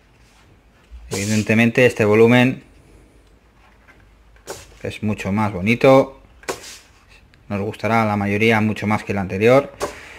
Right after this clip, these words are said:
Pero bueno. Todas las películas son de la saga. Nos gusten más o menos.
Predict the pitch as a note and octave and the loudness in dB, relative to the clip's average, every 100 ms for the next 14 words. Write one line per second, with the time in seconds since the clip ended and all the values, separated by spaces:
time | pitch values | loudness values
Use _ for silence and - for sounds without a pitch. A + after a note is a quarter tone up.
0 | - - _ - F#2 G#2+ F#2+ - - _ | -20 -20 _ -10 -2 0 -2 -6 -18 _
1 | _ _ _ _ - - - _ _ _ | _ _ _ _ -16 -16 -16 _ _ _
2 | _ _ _ _ _ _ _ _ _ _ | _ _ _ _ _ _ _ _ _ _
3 | _ - G#2+ G#2 G#2 - A2 - A#2+ - | _ -6 -2 0 -2 0 0 4 2 2
4 | G#2 G2+ G2 C3+ G#2+ F#2+ - - G#2+ G2+ | 0 0 2 2 2 -2 -10 -10 -6 -2
5 | A2+ A#2 G#2+ A2+ G#2+ A2 C#3 E3 E3+ - | -2 0 2 2 0 0 2 4 4 2